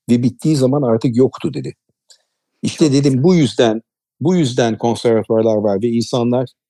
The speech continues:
Speaker 1: bir C D'den dinlemek yerine bir şeyi on beş yıl gidip keman okuyorlar. Ee, bu kadar ağır bir eğitimi üstleniyorlar. O yüzden vakıflar, devletler, belediyeler, senfoni orkestrası ve opera tiyatrosu gibi bir şeyleri destekliyor. Yani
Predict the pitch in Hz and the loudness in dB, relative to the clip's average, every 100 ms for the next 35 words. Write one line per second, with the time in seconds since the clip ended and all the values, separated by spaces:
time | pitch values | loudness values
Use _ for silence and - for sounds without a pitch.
0 | _ 120 117 131 123 123 135 131 123 123 | _ -8 -6 -6 -6 -2 -2 -4 -8 -6
1 | 143 - 117 110 113 117 98 113 135 196 | -8 -6 -4 -2 -2 -4 -4 -2 -2 -4
2 | _ _ _ 127 147 135 - 123 113 143 | _ _ _ -4 -2 -4 -4 -6 -4 -4
3 | - 123 123 95 98 85 82 - _ _ | -2 0 0 -2 -4 -4 -6 -10 _ _
4 | _ _ _ _ _ _ _ _ _ _ | _ _ _ _ _ _ _ _ _ _
5 | _ 117 104 120 143 135 135 120 127 135 | _ 0 0 2 2 2 4 4 4 0
6 | 123 107 110 120 110 117 _ _ - - | -2 -2 -4 -4 -6 -8 _ _ -16 -16
7 | - 92 87 85 90 - 139 139 113 113 | -10 -6 -4 -4 -6 2 2 2 2 -2
8 | 95 - _ _ _ - 107 113 - - | -2 -8 _ _ _ -4 0 0 -2 -2
9 | 117 107 107 107 110 104 110 104 104 107 | 0 2 0 0 -2 -2 -2 0 0 0
10 | 104 104 104 98 _ _ _ - - 107 | 0 -2 -4 -8 _ _ _ -16 -4 -4
11 | 120 110 98 - 113 110 101 110 101 107 | 0 0 -2 -4 -4 -2 0 -2 0 -2
12 | - - 101 98 107 - 101 101 95 92 | -4 -10 -4 -4 -4 -2 -2 0 -2 -4
13 | - 90 - 80 73 _ _ _ _ - | -4 -8 -4 -6 -6 _ _ _ _ -4
14 | 104 107 104 | 0 2 0